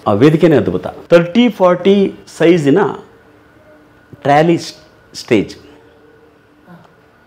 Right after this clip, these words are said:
ಆ ಥರದ್ದು ಮೂರು, ಹಿಂದೆ ಒಂದು, ಇಲ್ಲೊಂದು, ಇಲ್ಲೊಂದು, central thirty forty ಖಾಲಿ.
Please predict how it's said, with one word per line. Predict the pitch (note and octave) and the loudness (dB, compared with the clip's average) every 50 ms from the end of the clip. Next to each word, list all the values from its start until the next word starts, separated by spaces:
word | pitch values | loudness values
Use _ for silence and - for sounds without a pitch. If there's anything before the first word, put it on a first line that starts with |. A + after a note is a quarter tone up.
| _ _ _ _ _ _ _ _ _ _ - | _ _ _ _ _ _ _ _ _ _ -4
ಆ | A#2 C3 | -2 -2
ಥರದ್ದು | C3+ - D3 C#3 D3 C#3 | 0 0 0 -2 0 0
ಮೂರು, | A#2+ A2+ A2+ A2 - - - - - _ _ - | 0 0 0 0 -2 -4 -10 -18 -20 _ _ -4
ಹಿಂದೆ | - D#3+ F3+ E3 E3 | -2 0 4 4 4
ಒಂದು, | D#3 C3 G#2+ F#2+ E2 F2+ G2+ C3+ F#3+ A3 G#3+ - - _ _ _ _ _ _ _ _ - - D3+ | 4 4 2 0 -4 -4 -6 -6 -6 -8 -12 -16 -20 _ _ _ _ _ _ _ _ -6 -2 0
ಇಲ್ಲೊಂದು, | C#3+ E3 E3+ C#3+ A2+ G2+ G2+ G2 D3 G#3+ C4 C#4 - - - | 2 4 4 4 2 2 0 0 0 0 0 -2 -6 -2 -2
ಇಲ್ಲೊಂದು, | C3+ C#3+ E3 D#3+ B2+ A2 G#2 B2 F#3 - | 0 0 2 2 2 2 2 0 -2 -2
central | - - F3 E3+ G3 A3 G#3 G#3+ A3+ A#3 G#3+ | 0 2 2 4 4 4 4 4 4 4 4
thirty | - D#3+ D3+ D3+ D#3+ E3+ | 4 4 4 4 2 0
forty | E3 - C3+ B2 D3+ G3+ | 0 0 -2 -2 -2 -4
ಖಾಲಿ. | G#3 - - - - - | -6 -6 -8 -8 -10 -14